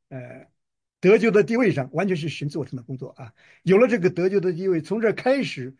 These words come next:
我们进入了这个救恩的过程。在这个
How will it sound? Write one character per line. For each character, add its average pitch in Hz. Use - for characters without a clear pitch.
我 165
们 190
进 220
入 160
了 135
这 143
个 131
救 185
恩 180
的 185
过 196
程。 -
在 208
这 233
个 202